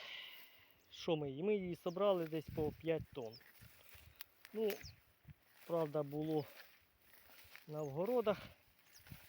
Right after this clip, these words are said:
А як в полі себе покаже, покаже, подивимось. Ну, я думаю, тут більше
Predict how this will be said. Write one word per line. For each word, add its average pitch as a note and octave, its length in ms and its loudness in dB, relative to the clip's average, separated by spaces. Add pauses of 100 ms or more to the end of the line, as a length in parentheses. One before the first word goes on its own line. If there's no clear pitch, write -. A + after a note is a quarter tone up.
(920)
А D#3 80 -2
як E3 220 4
в - 80 -16
полі A3 280 2
себе F#3 280 4
покаже, E3+ 560 2 (180)
покаже, E3+ 480 0 (920)
подивимось. C#3 680 0
Ну, A3 160 -4 (220)
я E3 140 0
думаю, D#3+ 300 2
тут - 180 -4 (2000)
більше D3+ 420 -2